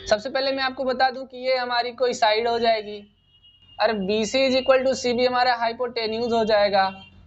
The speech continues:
और एंगल बीएफ़सी जो हो जाएगा हमारा वो होगा राइट एंगल।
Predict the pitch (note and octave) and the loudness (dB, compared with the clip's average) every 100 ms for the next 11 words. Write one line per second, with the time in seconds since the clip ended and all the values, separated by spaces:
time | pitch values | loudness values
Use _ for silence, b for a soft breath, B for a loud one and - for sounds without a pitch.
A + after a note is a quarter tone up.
0 | - - B3 B3+ G3+ A3+ B3+ C4 C4 - | -4 0 0 0 -2 0 0 -2 -6 -18
1 | _ F#3 G3+ A#3+ B3+ B3 B3 - B3+ B3+ | _ 0 2 4 4 2 0 -2 0 4
2 | B3+ A3 A3+ A3+ A3 G3+ G#3+ A3+ A#3+ G#3+ | 4 4 2 2 0 2 2 4 2 2
3 | G#3 A#3+ G#3 G3 G#3 A3+ G3+ E3+ D#3 C3 | 4 2 2 0 0 -4 -6 -8 -6 -6
4 | A#2 | -8